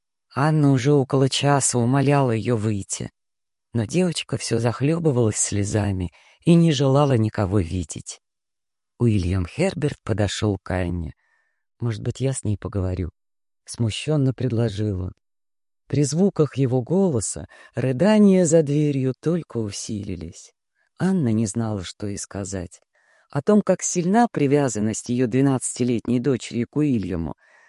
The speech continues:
она и не подозревала. Сегодня Анна, наконец, поговорила с Ричардом о свадьбе юноши с Мэри Вудвиль, и герцог неожиданно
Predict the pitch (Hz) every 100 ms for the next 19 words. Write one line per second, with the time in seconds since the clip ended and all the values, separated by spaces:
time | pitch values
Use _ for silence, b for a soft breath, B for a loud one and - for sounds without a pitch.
0 | b - 135 139 107 98 - 87 85 90
1 | 85 90 80 50 _ _ _ _ _ _
2 | _ _ _ _ _ - 143 139 214 -
3 | 175 - 180 185 175 165 - 165 170 -
4 | - 156 170 190 180 117 117 143 214 -
5 | 135 127 120 - 143 156 190 160 185 170
6 | 165 113 95 - - 156 165 165 156 110
7 | 95 90 95 - b b b 131 113 156
8 | 208 - 139 131 131 113 101 196 185 139
9 | 113 95